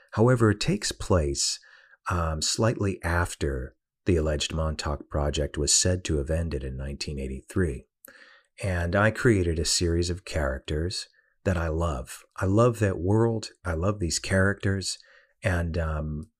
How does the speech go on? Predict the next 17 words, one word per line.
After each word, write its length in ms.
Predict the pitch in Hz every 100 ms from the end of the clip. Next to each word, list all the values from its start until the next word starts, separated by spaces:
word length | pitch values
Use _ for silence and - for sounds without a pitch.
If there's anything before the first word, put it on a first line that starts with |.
| _ _ - -
I 80 | 101
couldn't 320 | - 123 110
think 160 | 120 98
of 100 | 95
anything 400 | 101 - 90 85
more 160 | 82
fitting 400 | - - 95 85
than 160 | 78 73
my 140 | 71
first 420 | 69 - 78 -
novel 420 | 85 80 73 69 -
to 100 | -
bring 240 | 78 76 71
to 140 | 82
you 220 | 80 82
as 160 | 78 -
well. 360 | 95 104 67